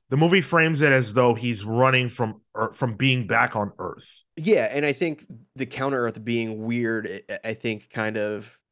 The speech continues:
Speaker 2: delve, uh, kind of adds to his decision at the end.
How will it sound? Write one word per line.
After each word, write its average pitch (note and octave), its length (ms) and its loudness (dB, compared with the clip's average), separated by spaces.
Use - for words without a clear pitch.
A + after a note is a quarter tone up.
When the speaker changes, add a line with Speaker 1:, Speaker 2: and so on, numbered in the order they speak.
Speaker 2:
delve, A2 340 -4
uh, G#2 300 -6
kind A2+ 180 -6
of A2 180 -14
adds G#2+ 320 -4
to B2 80 -4
his A2 100 -4
decision A2 320 -6
at G#2+ 60 -6
the A2 100 -10
end. B2 200 -10